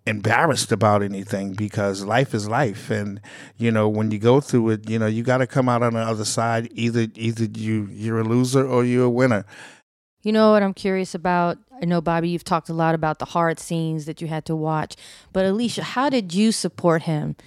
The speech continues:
Speaker 2: as they were replaying these moments in his life?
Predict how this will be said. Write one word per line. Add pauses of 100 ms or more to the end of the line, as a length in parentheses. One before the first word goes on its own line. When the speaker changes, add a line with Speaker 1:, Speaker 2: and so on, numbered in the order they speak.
(300)
Speaker 2:
as
they
were
replaying
these
moments
in
his
life?